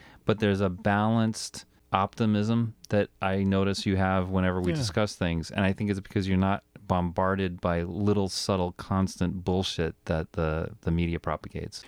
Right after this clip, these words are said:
Speaker 2: Yeah, I have been, I have been in a, a, a vacation from the media, and okay, so here's my news bubble. It's about the media.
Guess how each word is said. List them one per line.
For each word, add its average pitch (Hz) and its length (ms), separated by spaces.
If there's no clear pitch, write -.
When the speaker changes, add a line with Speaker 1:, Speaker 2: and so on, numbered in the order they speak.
Speaker 2:
Yeah, 131 200
I 123 100
have 135 300
been, 127 380
I 113 120
have 113 220
been 113 200
in 101 160
a, 90 960
a, - 60
a - 180
vacation 101 640
from 101 160
the 98 60
media, 101 440
and - 200
okay, 127 220
so 147 160
here's 170 240
my 139 80
news 123 200
bubble. 95 360
It's - 160
about 92 240
the 117 80
media. 127 380